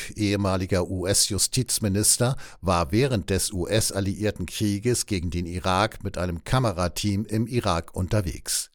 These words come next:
Anschließend gründete er ein internationales Komitee, das die dort begangenen Kriegsverbrechen öffentlich machte. In seinem neunzehnhundertdreiundneunzig in Deutschland erschienenen Buch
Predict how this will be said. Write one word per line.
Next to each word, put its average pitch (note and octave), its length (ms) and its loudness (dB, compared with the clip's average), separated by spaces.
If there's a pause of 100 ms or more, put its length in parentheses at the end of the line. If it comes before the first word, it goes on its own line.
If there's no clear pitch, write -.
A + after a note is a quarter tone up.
(580)
Anschließend A#2 840 2
gründete C3 480 4
er B2 320 2
ein A#2 220 0
internationales A2 1000 2
Komitee, A2+ 760 2 (280)
das - 200 4
die E2+ 160 -6
dort A#2 300 4
begangenen F#2+ 580 0
Kriegsverbrechen A#2+ 840 0
öffentlich D2+ 500 -4
machte. D2 440 -4 (580)
In B2 180 2
seinem A#2+ 340 6
neunzehnhundertdreiundneunzig A#2+ 1500 2
in E2 140 -4
Deutschland A2 560 2
erschienenen F#2+ 600 0
Buch G#2 320 2